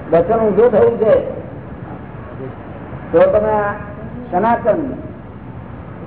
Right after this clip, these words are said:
અને દર્શનમાં જીવાત્મા છો. એટલે મરી જઈશો, ભો બેઠા.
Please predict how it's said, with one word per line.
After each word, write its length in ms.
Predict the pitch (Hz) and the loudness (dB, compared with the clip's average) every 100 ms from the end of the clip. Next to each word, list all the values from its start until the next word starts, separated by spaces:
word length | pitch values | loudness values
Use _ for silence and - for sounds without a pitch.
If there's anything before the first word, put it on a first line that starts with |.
| - - - - | -12 -12 -4 0
અને 140 | 156 | 2
દર્શનમાં 560 | 160 170 202 226 226 190 | 4 4 2 2 2 4
જીવાત્મા 460 | 226 240 - 202 | 6 6 4 -4
છો. 280 | 185 151 127 - - - - - - - - - - 160 | -4 -6 -8 -12 -14 -14 -14 -14 -14 -14 -14 -14 -6 -2
એટલે 180 | 180 185 185 - - - - - - - - - | -2 -4 -6 -10 -14 -14 -14 -14 -14 -12 -12 0
મરી 220 | - - 226 | 4 6 6
જઈશો, 440 | 233 208 226 208 | 4 4 4 6
ભો 120 | 156 | 6
બેઠા. 520 | 196 208 202 143 143 | 6 6 2 2 -2